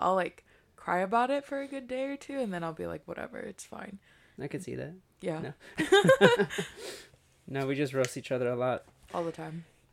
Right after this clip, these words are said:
Speaker 2: But anyway, uh, no, so what do you do? Or, like, you're in school, you're in R A, right?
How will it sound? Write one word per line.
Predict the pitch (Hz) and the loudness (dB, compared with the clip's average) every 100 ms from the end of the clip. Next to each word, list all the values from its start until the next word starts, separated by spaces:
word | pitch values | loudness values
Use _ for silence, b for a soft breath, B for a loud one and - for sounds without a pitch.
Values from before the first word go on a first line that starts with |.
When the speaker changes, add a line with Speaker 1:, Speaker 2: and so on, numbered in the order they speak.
| _ - | _ 0
Speaker 2:
But | 175 | 2
anyway, | 175 139 120 113 - - - - | 2 0 0 -2 -12 -20 -10 2
uh, | 139 135 127 | 4 6 4
no, | 113 147 131 | 2 2 2
so | 147 | 4
what | 185 | 4
do | |
you | 208 | 2
do? | 160 165 160 | 4 6 6
Or, | 143 135 | 6 4
like, | 123 - - | 2 -2 -6
you're | 156 170 | 0 0
in | 170 | 0
school, | - 143 143 143 - b b b | -4 -4 -2 -4 -8 b b b
you're | 131 143 143 | -4 -2 0
in | 143 | 0
R | 139 135 | 2 4
A, | 123 | 4
right? | 120 123 143 | 2 -2 -6